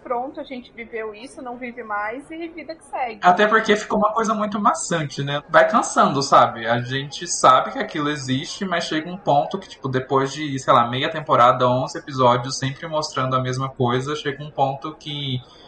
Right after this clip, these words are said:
Speaker 2: fica saturado pra quem tá assistindo e também pra quem tá escrevendo, porque os roteiristas não conseguem mais inovar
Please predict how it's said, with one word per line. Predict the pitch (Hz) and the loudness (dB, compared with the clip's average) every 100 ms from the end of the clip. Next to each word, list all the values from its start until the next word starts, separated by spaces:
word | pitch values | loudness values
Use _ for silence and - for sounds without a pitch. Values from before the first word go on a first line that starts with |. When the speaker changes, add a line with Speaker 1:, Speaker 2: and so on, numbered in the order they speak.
| - - - | -20 -20 -8
Speaker 2:
fica | 147 - | -2 0
saturado | 160 170 160 180 151 135 - | 4 4 4 4 6 6 4
pra | 156 147 | 0 0
quem | 147 | -2
tá | 143 | 0
assistindo | 143 147 - 156 170 | 0 0 -8 -8 -4
e | |
também | 202 180 | -4 -4
pra | - 190 | -4 -4
quem | 185 175 | -4 -2
tá | 185 | -2
escrevendo, | 170 - 202 196 147 123 | -2 -4 -4 -2 -4 -2
porque | 131 123 | -4 0
os | 135 131 127 - - | 0 0 -4 -10 -6
roteiristas | 139 143 131 135 160 151 | -4 0 0 0 -4 -6
não | 151 | -4
conseguem | - 156 - 156 170 | -4 -2 -2 -4 -2
mais | 151 143 139 | -2 -2 -6
inovar | 139 139 135 117 123 131 - | -2 0 2 6 6 4 -2